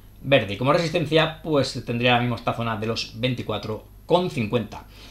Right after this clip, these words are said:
Si la superase, pues bueno, tendría muchas otras resistencias por el camino, hasta intentar nuevamente alcanzar la zona de máximos históricos, en este caso en tro-, zona de treinta y cuatro coma sesenta y cuatro. Vamos con la, la siguiente acción, en este caso, Acciona.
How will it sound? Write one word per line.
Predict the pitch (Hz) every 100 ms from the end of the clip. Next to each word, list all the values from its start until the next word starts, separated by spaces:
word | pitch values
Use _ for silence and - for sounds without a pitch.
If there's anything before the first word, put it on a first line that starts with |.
| - - - - -
Si | 139
la |
superase, | 127 175 170 185
pues | 160
bueno, | 147 120 -
tendría | 135 147
muchas | 151 147 131
otras | 143 135
resistencias | 120 127 120 117
por | 110
el | 123
camino, | 123 120 135 - - - - -
hasta | 110 -
intentar | 120 113 120
nuevamente | 117 110
alcanzar | 120 120 117 - 123
la | 113
zona | 123
de | 110
máximos | 113 117 -
históricos, | 120 120 110 98
en |
este | 98
caso | 107 120
en | 104 104
tro-, | 120 117 117
zona | 117 117
de | 113 120
treinta | 120 120 113
y |
cuatro | 98 95 98
coma | - 117 123
sesenta | - - - 143 135 - 147 139 101
y |
cuatro. | 107 120 - - - - - - - - - - - - - - - - - - - - - - - - -
Vamos | 175
con | 185 156 147
la, | 143
la | 135
siguiente | 127 139 123
acción, | 196 226
en | 170
este | 139
caso, | 170 175 202 202 -
Acciona. | 196 208 - - 202 220 165 98 80